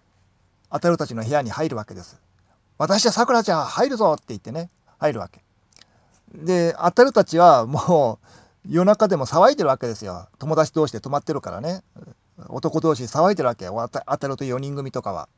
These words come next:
で、そんな騒いでる連中のところにさくらさんがガッとドア開けて、一別してね、あたると四人組は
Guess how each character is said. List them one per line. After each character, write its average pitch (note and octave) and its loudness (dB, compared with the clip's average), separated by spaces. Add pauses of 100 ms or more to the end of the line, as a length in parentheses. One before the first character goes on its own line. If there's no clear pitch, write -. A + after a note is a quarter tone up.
(360)
で、 B3+ -2
そ A#3 2
ん A3+ 2
な A3 4
騒 G#3 4
い G3 -2
で F3+ 2
る D#3+ 2
連 D#3 -2
中 D#3+ -4
の - -4
と D#3 -6
こ D#3 -4
ろ C#3+ 0
に A#2+ -10
さ C#3+ -6
く D3+ -6
ら C3+ -4
さ A2+ -4
ん A2+ -8
が G2+ -10 (360)
ガ F3 6
ッ - -20
と A2 -8 (280)
ド D#3 2
ア A2+ 2
開 A#2 -8
け - -
て、 - -6 (540)
一 - -2
別 D#3 2
し - -4
て D#3+ -4
ね、 F#3+ -6 (1080)
あ D#3 -4
た G3 2
る G#3+ 0
と A#3+ 0
四 F#3 6
人 F#3 0
組 F#3+ 0
は B2+ -2